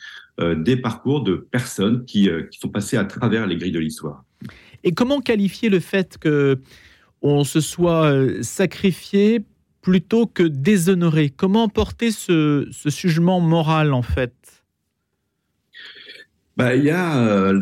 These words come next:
Speaker 1: vous le disiez dans l'introduction, il y a dans cette France des années trente, quarante, le, le, le sens de l'honneur, euh, qui a un peu disparu aujourd'hui, le sens de la patrie aussi qui a un peu disparu, le sens du sacrifice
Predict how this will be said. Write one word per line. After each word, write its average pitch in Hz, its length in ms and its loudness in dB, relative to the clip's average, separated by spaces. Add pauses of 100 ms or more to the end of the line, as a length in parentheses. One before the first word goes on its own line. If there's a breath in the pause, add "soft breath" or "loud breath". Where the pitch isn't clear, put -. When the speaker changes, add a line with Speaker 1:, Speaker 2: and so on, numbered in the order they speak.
(360)
Speaker 1:
vous 117 100 0
le 131 100 0
disiez 120 400 0
dans 123 140 2
l'introduction, 107 680 0
il 117 100 2
y 113 60 2
a 131 220 0
dans 98 100 0
cette - 200 -8
France 127 200 -2
des 98 160 0
années 92 220 0
trente, 127 340 -4
quarante, 123 340 0
le, 95 140 2
le, 87 340 0 (220)
le 95 140 -2
sens 127 320 -2
de 98 80 0
l'honneur, 117 580 0
euh, 80 840 -4
qui 101 120 -2
a 95 40 0
un 98 40 -2
peu 107 160 -2
disparu 101 340 -4
aujourd'hui, 101 600 0
le 101 120 2
sens 98 240 -4
de 101 60 0
la 85 120 -4
patrie 156 760 -2
aussi 101 280 -2
qui 90 120 -8
a 85 40 -6
un 82 40 -6
peu 92 120 -8
disparu, 117 680 0
le 101 120 2
sens 113 300 -2
du - 180 0
sacrifice 131 800 -4